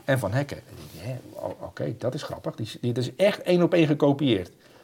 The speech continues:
Eh, de spits, ja, jij, jij zegt het net. Eh, deze Terem Moffi. Ehm, ja, ik heb ooit een keer een V S Scout gemaakt, eh,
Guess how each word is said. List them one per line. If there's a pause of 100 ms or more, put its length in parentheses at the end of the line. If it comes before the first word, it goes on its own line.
(120)
Eh,
de
spits,
ja,
jij,
jij
zegt
het
net. (540)
Eh,
deze
Terem
Moffi. (440)
Ehm, (1120)
ja,
ik
heb
ooit
een
keer
een
V
S
Scout
gemaakt, (400)
eh,